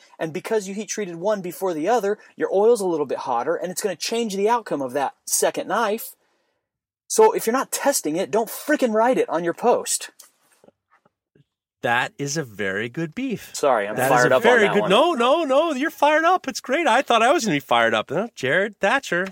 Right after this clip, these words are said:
Speaker 2: fired up. I agree with you. I, I don't think that it makes, the only difference I see that it makes is with chef's knives, especially. I, I think for chopping knives, I think for competition stuff, I understand that, and I think that, I think that the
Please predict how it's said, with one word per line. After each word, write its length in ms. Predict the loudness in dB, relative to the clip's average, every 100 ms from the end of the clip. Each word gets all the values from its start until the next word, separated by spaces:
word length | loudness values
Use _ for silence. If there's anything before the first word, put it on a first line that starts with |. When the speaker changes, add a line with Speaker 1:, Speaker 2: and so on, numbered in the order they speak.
| _ 0
Speaker 2:
fired 280 | 2 2
up. 220 | 0 -2 -4
I 200 | 0 0
agree 280 | 0 -4 -4
with 160 | -4 -2
you. 100 | 0
I, 200 | 0 -2 -14 -20 -16 -4
I 220 | 0 2
don't 240 | 2 -2 _
think 240 | -4 -4 -4
that 140 | -6
it 100 | -4
makes, 260 | -4 -4 -6
the 160 | -2
only 240 | 0 0 0
difference 360 | 0 0 0
I 160 | 0 0
see 260 | -2 -6 -6
that 160 | -8
it 140 | -8 -8
makes 320 | -8 -8 -10
is 280 | -10 -12 -14
with 160 | -12
chef's 360 | -6 -6 -6 -8
knives, 280 | -12 -12 -16
especially. 460 | -14 -12 -12 -10
I, 280 | -8 -6 -6
I 20 |
think 240 | -6 -8 -8
for 120 | -8
chopping 460 | -4 -4 -4 -8
knives, 320 | -8 -6 -6 -8
I 80 |
think 220 | -8 -10 -12
for 120 | -12
competition 640 | -8 -8 -8 -14 -14 -12
stuff, 260 | -12 -10 -8
I 140 | -8
understand 500 | -8 -10 -10 -10 -10
that, 200 | -14 -14
and 100 | -14
I 60 | -12
think 260 | -14 -12
that, 200 | -14 -14 _ -20 -20 -20 -20 -8
I 80 | -8
think 300 | -4 -6 -4
that 180 | -6 -4
the 160 | -4